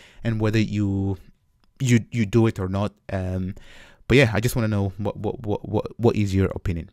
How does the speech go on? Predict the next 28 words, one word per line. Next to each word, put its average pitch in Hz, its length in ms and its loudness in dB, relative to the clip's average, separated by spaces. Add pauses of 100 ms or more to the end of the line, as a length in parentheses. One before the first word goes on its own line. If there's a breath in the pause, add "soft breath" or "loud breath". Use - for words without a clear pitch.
(500 loud breath)
If 127 120 0
you're 160 80 2
not 175 100 0
part 151 160 6
of 123 100 6
the 120 60 8
Amigos 107 300 6
Code 104 140 4
community, 95 480 0
go 120 160 8
ahead 107 140 8
and 98 120 4
join. 98 360 2 (340 soft breath)
Also, 123 540 0 (100)
smash 165 680 -2
down 110 240 0
that 107 120 -2
like 95 220 -6
button 95 200 -2
so 95 120 -2
I - 40 0
can 95 120 -6
keep - 220 0
on 104 80 2
recording 95 360 -2
videos 92 220 -2
like 85 140 -8
this. - 340 0